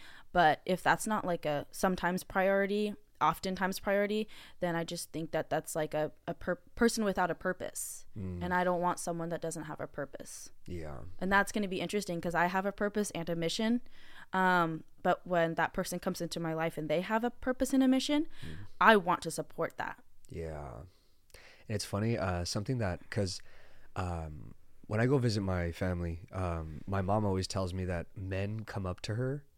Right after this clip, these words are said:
Speaker 2: and they tell her, "You know, Catalina, you're very intimidating." And then you know what my mom says?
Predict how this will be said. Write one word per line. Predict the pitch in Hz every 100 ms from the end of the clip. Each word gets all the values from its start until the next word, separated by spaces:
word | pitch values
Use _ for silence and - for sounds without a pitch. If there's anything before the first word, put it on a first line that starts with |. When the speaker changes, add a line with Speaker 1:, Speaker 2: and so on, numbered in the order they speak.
| -
Speaker 2:
and | - 101 92
they | 92
tell | 87 - 92
her, | 87 87 82 78 - - - - - -
"You | -
know, | 107 104
Catalina, | - 101 92 101
you're | 92 90
very | 107 101 90
intimidating." | 85 - 90 82 78 73 107 - - - _ _ _ - - - -
And | 104
then | 98
you |
know | 101
what | 98
my | 87
mom | 85 85 95
says? | 120 117 120